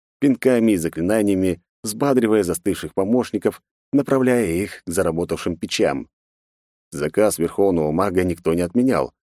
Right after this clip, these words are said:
и он должен был быть выполнен в кратчайшие сроки. Сок плодов гуама позволял не спать уже четвёртые сутки, однако он довольно сильно действовал на сознание,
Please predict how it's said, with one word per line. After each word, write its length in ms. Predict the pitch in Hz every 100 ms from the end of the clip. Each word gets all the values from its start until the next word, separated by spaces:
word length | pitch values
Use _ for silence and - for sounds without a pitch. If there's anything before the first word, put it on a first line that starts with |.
| _
и 100 | -
он 240 | 95 139 127
должен 460 | 139 131 117 117
был 180 | 92 110
быть 420 | 87 127 120 - -
выполнен 500 | 95 123 110 107 95
в 80 |
кратчайшие 580 | - 90 - 90 90 98
сроки. 500 | 87 113 95 - 64 _ _ _ _ _ _ _ _ _ _
Сок 400 | - - 135 - -
плодов 440 | 76 78 87 80 -
гуама 520 | 78 104 113 107 92 _ _ -
позволял 460 | 139 127 131 131
не 100 | 110
спать 340 | 98 - 110 98
уже 160 | 90
четвёртые 460 | 98 - 90 - 95
сутки, 600 | - 139 110 - 69 62 _ _
однако 440 | - 80 85 82 85
он 220 | 87 80
довольно 340 | 82 92 87
сильно 380 | 85 - 117 80
действовал 400 | 76 90 78 78
на 100 | 80
сознание, 600 | - 104 127 123 85 73